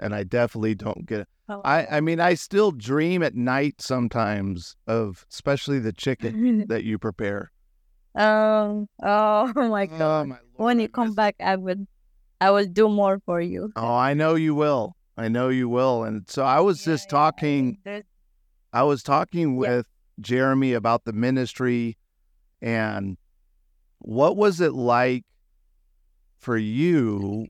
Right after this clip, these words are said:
Speaker 1: When, when did you, wh-, what's, when did you trust Christ? How old were you when you made that decision in your own life?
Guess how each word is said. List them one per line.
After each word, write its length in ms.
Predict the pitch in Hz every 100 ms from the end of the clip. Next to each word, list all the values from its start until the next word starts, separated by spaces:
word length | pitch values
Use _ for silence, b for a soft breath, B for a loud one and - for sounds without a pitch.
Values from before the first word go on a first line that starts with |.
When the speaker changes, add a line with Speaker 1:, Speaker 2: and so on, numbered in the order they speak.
| _
Speaker 1:
When, 340 | 113 147 233 170
when 240 | 165 269
did 280 | 262 208 135
you, 60 | -
wh-, 300 | - 135 -
what's, 380 | 135 170 - - _
when 260 | - 123 202
did 260 | 247 180 123
you 560 | 139 160 165 151 123 - _ _ _ -
trust 420 | - 143 120 -
Christ? 480 | - 113 - - - _
How 180 | 117 143
old 380 | 147 143 147 131
were 80 | 110
you 380 | 104 95 87 - _ _ _ _ -
when 200 | 110 107
you 160 | 120
made 300 | 123 113 104
that 240 | 104 85 90
decision 500 | 101 - 110 98 101
in 120 | 95
your 160 | 92 101
own 160 | 117
life? 360 | 98 80 85